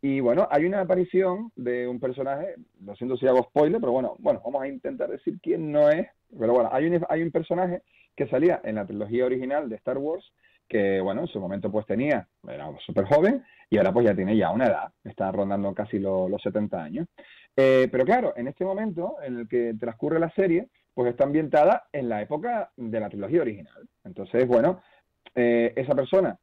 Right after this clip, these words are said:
que antes tenía, pues, a lo mejor veintidós, veintitrés años, ahora tiene, pues, casi setenta, tanto físicamente como su voz han cambiado. Pues, ¿qué es lo que han hecho? Pues con una tecnología, eh, con la tecnología actual, eh, han rejuvenecido su cara,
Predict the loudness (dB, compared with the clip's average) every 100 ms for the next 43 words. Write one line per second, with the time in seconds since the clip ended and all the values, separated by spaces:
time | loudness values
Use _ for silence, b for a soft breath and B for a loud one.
0 | _ -4 -2 -4 -4 -2 0 0 -2 -8
1 | -10 -8 -6 -6 -6 -8 0 2 4 2
2 | -2 -2 0 2 2 0 -6 -6 -4 -2
3 | -2 -2 -6 b b b 0 0 0 -2
4 | -4 -6 -10 -14 -12 -10 -10 -10 -6 -4
5 | 2 2 4 0 -2 b b _ -2 0
6 | -2 -4 -4 -2 0 -2 -2 -4 -6 -2
7 | 2 4 4 0 _ -8 -6 -6 -2 0
8 | -2 -4 -14 _ _ _ -10 -4 -2 0
9 | -2 -4 -6 -8 -14 -16 _ -8 -6 -4
10 | -4 -4 -6 -6 -6 -2 -2 -2 -6 _
11 | -16 -12 -8 -6 -6 -4 -2 0 0 2
12 | 4 4 0 b b b 0 0 2 -2
13 | -2 -4 -4 -4 -6 -4 -2 -2 -2 0
14 | 0 -2